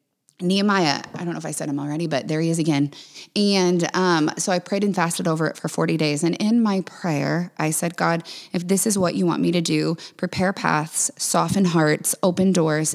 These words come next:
and make it clear, and put people in my way that do know what they're doing." And on the day that I broke fast,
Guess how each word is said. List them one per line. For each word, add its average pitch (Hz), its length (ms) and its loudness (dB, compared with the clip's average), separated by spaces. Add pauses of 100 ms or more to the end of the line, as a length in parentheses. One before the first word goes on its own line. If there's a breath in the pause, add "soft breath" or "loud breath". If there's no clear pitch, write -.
and 160 140 2
make 156 180 0
it - 140 -12
clear, 143 260 0
and 196 100 0
put 208 140 -4
people 220 260 -4
in 208 80 0
my 185 140 -2
way 180 120 0
that 165 160 -4
do 160 140 0
know 156 140 2
what 147 160 -2
they're 156 120 -4
doing." 151 440 -4 (420 loud breath)
And 196 300 -2
on 185 160 -4
the 180 80 -2
day 185 160 -2
that 190 100 -2
I 190 80 0
broke 185 240 -4
fast, 151 640 -6